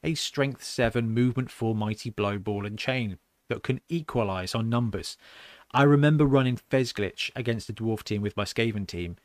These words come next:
and he made a difference. It, it, it's, it's almost removal. Uh, it's, it's,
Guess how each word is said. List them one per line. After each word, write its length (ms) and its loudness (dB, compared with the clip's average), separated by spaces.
and 120 -2
he 120 2
made 240 2
a 60 0
difference. 720 -6
It, 240 -8
it, 180 -6
it's, 400 -2
it's 280 -4
almost 460 4
removal. 600 4
Uh, 120 -4
it's, 300 -6
it's, 320 -6